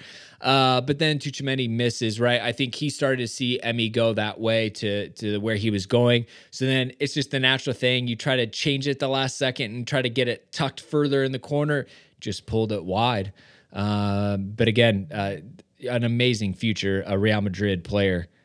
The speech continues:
uh, has a ton going for him. Uh, then here's the big one, right? For Argentina, you make, that means that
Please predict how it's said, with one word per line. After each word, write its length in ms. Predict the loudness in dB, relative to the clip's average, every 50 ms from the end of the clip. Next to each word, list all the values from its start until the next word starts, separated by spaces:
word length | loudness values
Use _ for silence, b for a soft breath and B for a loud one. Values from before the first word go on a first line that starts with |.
| _ _ -8
uh, 300 | -6 -4 -2 -2 -2 -2
has 320 | -2 0 0 0 0 -2
a 40 | -4
ton 360 | -6 -4 -2 0 0 0 0
going 320 | 0 2 2 2 2 2 -2
for 160 | -2 -2 0
him. 340 | 2 2 2 2 2 0 -2 B B B B B B B B B 2
Uh, 320 | 4 4 4 4 2 0 -2 0
then 400 | 4 4 6 6 4 2 -2 -4 _ _ _
here's 340 | 0 4 6 6 6 6 4
the 100 | 2 0
big 200 | 2 0 -2 -2
one, 180 | -4 -8 -10 -10
right? 320 | -6 -4 -2 -2 -4 -4 _ _ _ _ _ _
For 200 | -6 -2 -2 0
Argentina, 520 | 0 0 -2 -2 -2 -6 -6 -4 -6 -6 -4
you 180 | -2 0 0
make, 460 | 2 4 4 4 4 4 0 -14 -18 _ _ _ _ _ _ _ _ _ _
that 280 | -2 0 2 2 2 0
means 420 | -2 -2 0 0 -2 -4 -6 -4
that 300 | -2 -2 -2 -2 -4 -8